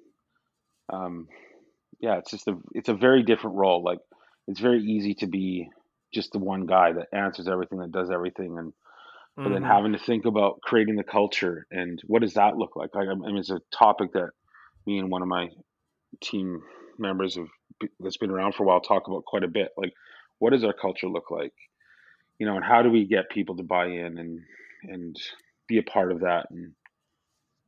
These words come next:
Speaker 2: You know, something
Speaker 1: Yeah.
Speaker 2: there that will help you is to, if you haven't already done it, is to document and,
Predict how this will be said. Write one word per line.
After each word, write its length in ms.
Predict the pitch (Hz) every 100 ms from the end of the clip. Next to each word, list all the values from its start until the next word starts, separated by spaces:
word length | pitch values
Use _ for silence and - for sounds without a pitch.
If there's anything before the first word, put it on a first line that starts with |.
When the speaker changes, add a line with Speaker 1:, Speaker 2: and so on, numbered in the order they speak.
| _ _ _ _
Speaker 2:
You 100 | 143
know, 240 | 151 151 143
something 400 | - 170 226 165
Speaker 1:
Yeah. 60 |
Speaker 2:
there 520 | 131 131 110 131 131 - - - - 135
that 180 | 135 135
will 140 | 127
help 340 | 120 123 123
you 360 | 139 143 151 156
is 320 | 143 139 131 - -
to, 520 | 139 131 131 120 - _ _ _ _ _ _
if 120 | 135
you 100 | 139
haven't 260 | 143 151 160
already 320 | 151 147 139
done 300 | 123 123 123
it, 200 | 139 147 -
is 240 | 131 123
to 140 | - 123
document 720 | 123 120 123 135 131 131 131 _ _ _ _ _
and, 220 | 123 123